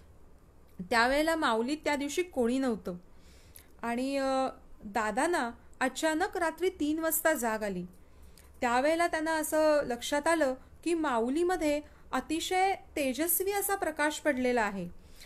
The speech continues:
मात्र हा प्रकाश तेजस्वी असला तरी अजिबात प्रखर नव्हता. त्याच वेळेला त्यांना जाणवलं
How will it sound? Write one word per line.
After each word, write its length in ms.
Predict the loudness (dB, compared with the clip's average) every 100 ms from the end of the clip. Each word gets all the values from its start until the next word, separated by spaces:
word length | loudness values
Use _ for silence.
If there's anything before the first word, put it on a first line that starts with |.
| -12 -2
मात्र 280 | -2 0
हा 140 | 0 0
प्रकाश 460 | -2 -2 -2 -2 -2
तेजस्वी 500 | -2 0 0 2 2
असला 400 | 2 2 0 0 -6 -6 -2
तरी 140 | 0
अजिबात 420 | 0 -2 2 2
प्रखर 460 | 2 -4 0 2 2
नव्हता. 440 | 2 0 -4 -8 -8 -16 -20 -20 -20 -6
त्याच 320 | 0 0 0 4
वेळेला 280 | 4 4
त्यांना 260 | 2 0 -2
जाणवलं 640 | 0 0 2 2 4 2